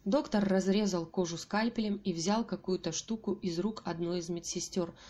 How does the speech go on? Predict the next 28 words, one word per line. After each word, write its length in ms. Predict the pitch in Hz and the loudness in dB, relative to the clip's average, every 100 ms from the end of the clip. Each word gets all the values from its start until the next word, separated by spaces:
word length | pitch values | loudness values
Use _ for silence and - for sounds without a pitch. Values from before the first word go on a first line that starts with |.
| - | -8
называя 520 | 180 170 170 170 196 202 | -4 -2 0 2 4 6
её 300 | 190 196 196 | 6 4 0
расширителем. 800 | 190 170 - 170 165 - 170 160 - - | -4 -2 0 0 -2 -6 -10 -10 -6 2
Он 160 | 247 | 4
раздвинул 580 | 208 196 180 226 214 202 | 6 4 4 4 4 2
этой 300 | 190 185 180 | 0 0 0
адской 420 | 208 196 - 185 175 | 0 0 0 0 2
вещью 440 | 185 202 - 156 | 2 2 -2 -6
кожу 400 | - 175 170 185 - | -2 -2 -2 -4 -6
и 80 | 185 | -2
пинцетом 640 | 175 165 - 220 202 170 | -2 0 0 0 -2 -2
через 280 | - 175 - | -2 -2 -2
пару 280 | 196 190 | 0 0
секунд 500 | 175 175 - 220 208 - - | 0 -6 -4 -4 -4 -10 -4
достал 480 | 180 190 - 226 226 | -2 0 0 2 2
металлическую 760 | 208 196 202 208 - - 208 | 2 4 4 2 -2 -4 -2
капсулу. 540 | - 170 - - 180 - - _ | -2 -2 -4 -10 -12 -16 -20 _
Чёрт 340 | - 202 196 | 0 2 0
возьми, 420 | 190 202 202 185 - | 0 2 4 2 0
так 200 | 196 202 | -2 0
вот 260 | 202 254 - | 2 2 2
почему 340 | 226 233 226 | 2 4 4
на 120 | 220 | 2
меня 260 | 214 208 202 | 2 4 6
иногда 340 | 196 196 190 | 6 4 4
реагируют 540 | 190 190 180 190 185 175 | 4 4 4 2 2 0
различные 640 | 180 175 180 - 170 170 | -2 -2 -2 -2 -2 -4
детекторы. 640 | 165 175 180 170 - - | -2 -4 -2 -4 -6 -12